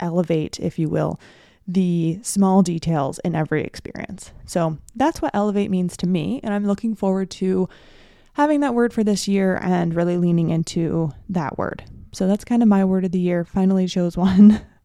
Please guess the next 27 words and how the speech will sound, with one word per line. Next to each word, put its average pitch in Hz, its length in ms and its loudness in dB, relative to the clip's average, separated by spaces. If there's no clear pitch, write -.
And 165 380 -2
like 175 160 -4
I 170 100 -2
said, 175 160 -4
I 175 80 0
never 170 300 0
do, 185 320 0
so 175 140 -4
that's 170 180 -6
pretty 190 200 -4
good, 170 240 -4
uh, 170 220 -4
for 180 180 -2
me. 202 200 -6
So 247 300 6
I'd 226 140 2
love 269 120 2
to 233 60 -4
know 247 140 4
if - 80 -4
you 214 160 4
have 196 100 2
a 185 60 2
word 180 200 0
of 180 200 -6
the 185 80 -2
year. 214 280 -2